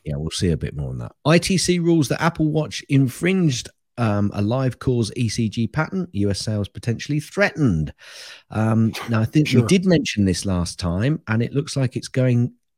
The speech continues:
Speaker 1: against Apple rather than for Apple, because they came out kicking and screaming, saying actually it was Apple Core,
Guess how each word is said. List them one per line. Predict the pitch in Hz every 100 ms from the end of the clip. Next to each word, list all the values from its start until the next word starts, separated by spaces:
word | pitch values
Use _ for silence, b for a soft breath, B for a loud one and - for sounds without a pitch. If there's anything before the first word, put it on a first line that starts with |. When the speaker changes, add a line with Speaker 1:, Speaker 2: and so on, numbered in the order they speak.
| -
Speaker 1:
against | 90 85 139 160 - 85
Apple | 82 - 107 104
rather | 107 104 101 104
than | 101 107
for | 104 - 123 69
Apple, | 73 80
because | 78 82 90 -
they | 123
came | 123 113 104 98
out | 95 -
kicking | - - 107 92
and | 87 73
screaming, | - - 151 156 98 87 95 B B -
saying | 95 104 101
actually | 104 - 98
it | 95
was | 92 -
Apple | 98 - 87
Core, | - 87 85